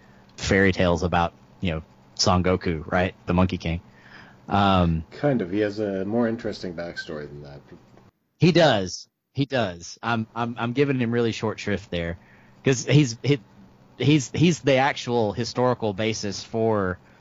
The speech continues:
Speaker 1: the stories about Son Goku, basically.
Speaker 2: Mm.
Speaker 1: And then the, uh, the other monk guy, <laughs> uh, main monk guy.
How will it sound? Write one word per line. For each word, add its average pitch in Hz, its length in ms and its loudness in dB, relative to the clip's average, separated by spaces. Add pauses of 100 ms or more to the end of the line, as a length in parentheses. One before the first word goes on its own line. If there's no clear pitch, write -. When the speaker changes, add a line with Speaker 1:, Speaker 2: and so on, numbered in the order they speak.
(580)
Speaker 1:
the 113 80 -4
stories 123 360 4
about 104 260 0
Son 92 260 -2
Goku, - 360 -14
basically. 101 380 -10
Speaker 2:
Mm. 78 60 -16 (880)
Speaker 1:
And 113 160 4
then 120 180 6
the, 110 200 6
uh, 92 240 4
the 117 140 0
other 135 240 4
monk 110 320 0
guy, 92 400 -6 (180)
<laughs> - 1500 -18
uh, 117 280 0 (720)
main 139 340 0
monk 113 240 -4
guy. 98 400 -4